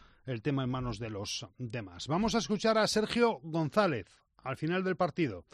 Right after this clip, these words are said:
hablando de ese empate a uno, que, por cierto, se quedó en empate a uno, pero que Osasuna tuvo otras dos a partir del empate para haber,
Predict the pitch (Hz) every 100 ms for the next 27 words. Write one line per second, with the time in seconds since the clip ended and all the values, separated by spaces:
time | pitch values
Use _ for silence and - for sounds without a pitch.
0 | - - - _ 127 123 165 170 165 165
1 | 160 151 143 139 127 110 156 - 151 127
2 | 135 143 156 156 175 180 - 135 85 117
3 | 151 - 165 - _ - - 104 98 107
4 | 120 135 143 139 139 151 160 _ _ _
5 | - 120 107 98 107 - - - - 110
6 | 123 139 - 160 180 - - 139 101 104
7 | - 123 190 - - - _ _ _ _
8 | _ 113 104 101 131 143 143 127 135 165
9 | 170 135 107 110 135 135